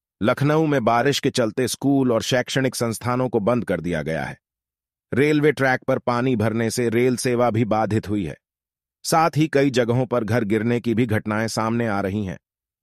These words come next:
शासन और प्रशासन से जुड़े लोग पूरी तत्परता से राहत कार्यों में जुट गए हैं।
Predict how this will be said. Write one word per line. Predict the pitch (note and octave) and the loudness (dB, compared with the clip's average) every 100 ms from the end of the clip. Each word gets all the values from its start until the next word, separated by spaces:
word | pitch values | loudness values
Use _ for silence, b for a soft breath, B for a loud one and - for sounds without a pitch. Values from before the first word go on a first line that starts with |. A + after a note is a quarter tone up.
| _ | _
शासन | - C#3+ B2+ B2+ C3+ | -2 0 0 2 0
और | A#2 | 0
प्रशासन | A#2+ A#2 B2 A#2+ C3 | 0 0 0 0 0
से | B2+ B2 | 0 2
जुड़े | A2+ A#2 | 2 2
लोग | A#2 B2+ G#2 | 2 2 0
पूरी | C#3 D3 C#3+ | -2 2 0
तत्परता | - A2+ - A2 A#2+ A2+ | 0 -2 0 -2 0 -2
से | A#2+ | -2
राहत | G#2+ G2 A2+ | -2 0 -2
कार्यों | - A2+ G#2+ A2 | -2 0 0 0
में | A2 | 0
जुट | G2+ A2 | 2 0
गए | F2 G2 | 2 -2
हैं। | D#2+ | -4